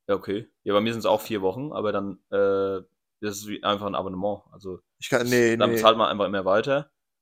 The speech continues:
Speaker 2: Nee.
Speaker 1: und dann geht's halt einfach ganz normal weiter, auf demselben Kontostand. Aber früher, ich hab dann, ich war dann zum Beispiel schon wirklich gut im Plus. Ich hatte dann schon das meiste. Ich hatte über die Hälfte teilweise. Hab ver-, wirklich versucht, immer am letzten Tag alles rauszuholen noch.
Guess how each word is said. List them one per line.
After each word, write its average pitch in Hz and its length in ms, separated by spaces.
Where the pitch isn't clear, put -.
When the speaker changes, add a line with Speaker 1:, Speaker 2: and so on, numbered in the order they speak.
Speaker 2:
Nee. 113 160
Speaker 1:
und - 280
dann 101 520
geht's 107 160
halt 101 100
einfach 95 180
ganz 98 200
normal 92 160
weiter, 110 260
auf 110 100
demselben 107 380
Kontostand. 117 600
Aber 107 220
früher, 127 460
ich - 220
hab - 180
dann, 107 340
ich - 80
war 113 80
dann 107 80
zum 98 60
Beispiel 98 220
schon 98 200
wirklich 95 200
gut 127 160
im - 80
Plus. - 400
Ich - 100
hatte 156 100
dann 185 100
schon 120 160
das - 100
meiste. 95 320
Ich 95 100
hatte 117 140
über 156 160
die 151 100
Hälfte 135 260
teilweise. 104 580
Hab 113 140
ver-, 110 160
wirklich 139 180
versucht, 120 360
immer 131 180
am 107 120
letzten 143 360
Tag 110 340
alles 117 260
rauszuholen 98 460
noch. 95 160